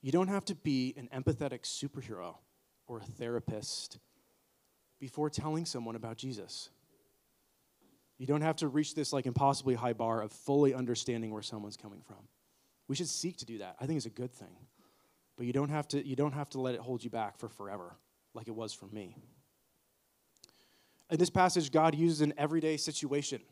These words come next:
It's very ordinary. It's on a chariot ride, which would be the equivalent of, like, talking to someone on a car ride somewhere. And also, God uses an everyday guy. So Philip seems like a, this, you know, like, this extraordinary guy in a lot of ways in this passage. And a lot of, ha-, like,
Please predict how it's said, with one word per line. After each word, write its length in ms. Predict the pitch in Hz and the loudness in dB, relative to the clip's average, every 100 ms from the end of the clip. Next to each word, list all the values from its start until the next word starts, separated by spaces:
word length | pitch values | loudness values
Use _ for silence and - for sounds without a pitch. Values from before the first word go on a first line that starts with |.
| - _ - | -20 _ -14
It's 140 | 120 | 0
very 180 | 131 156 | 6 8
ordinary. 540 | 147 151 135 110 98 _ _ _ - | 10 8 6 -2 -10 _ _ _ -10
It's 140 | 127 | -2
on 100 | 147 | -2
a 40 | 139 | 0
chariot 480 | - 180 196 139 | -2 0 2 0
ride, 300 | 104 98 92 - _ _ _ _ | -2 -10 -12 -20 _ _ _ _
which 140 | 131 127 | -10 -4
would 100 | 143 | 0
be 100 | 165 | 4
the 100 | 160 | 6
equivalent 400 | 147 160 156 151 | 6 6 6 4
of, 60 | |
like, 160 | 139 131 | 2 0
talking 320 | - 143 147 | 4 2 2
to 60 | 143 | 0
someone 440 | - 143 143 143 - - _ _ _ _ | 2 2 2 0 -4 -20 _ _ _ _
on 100 | 147 | 0
a 40 | 139 | 0
car 280 | - 143 | 0 -2
ride 260 | 131 101 95 | -2 -6 -10
somewhere. 380 | - 95 95 - - _ _ _ _ _ _ _ _ _ _ - - _ _ - | -14 -14 -16 -20 -20 _ _ _ _ _ _ _ _ _ _ -20 -20 _ _ 0
And 80 | 165 | 2
also, 200 | 208 240 | 4 4
God 240 | 196 196 | 4 4
uses 280 | 190 196 180 | 2 2 2
an 100 | 180 | 2
everyday 440 | 151 170 185 180 | 0 -2 0 2
guy. 420 | 160 147 180 98 - - - | 2 2 2 0 -10 -20 -8
So 180 | - 135 | -2 4
Philip 260 | 196 180 | 8 8
seems 380 | - 180 214 170 | 8 4 4 2
like 160 | 143 135 | 0 0
a, 180 | 120 110 | -2 -2
this, 320 | 120 - - - - _ | -4 -4 -6 -14 -20 _
you 180 | 135 135 | 2 2
know, 100 | 127 | 4
like, 240 | 123 127 | 0 0
this 300 | - 120 - - | -2 -2 -2 -4
extraordinary 560 | 131 - 165 156 147 131 | -4 10 12 12 8 6
guy 220 | 139 151 | 6 6
in 80 | 123 | 4
a 60 | |
lot 160 | 113 113 | -2 -2
of 60 | |
ways 220 | 107 110 107 | -2 -2 -4
in 60 | |
this 100 | 107 | -8
passage. 360 | - 104 113 123 | -6 -8 -6 -2
And 80 | 135 | 4
a 40 | |
lot 100 | 151 | 4
of, 260 | 147 - - | 4 -4 -16
ha-, 260 | 131 139 | -12 -10
like, 200 | 123 117 | -8 -8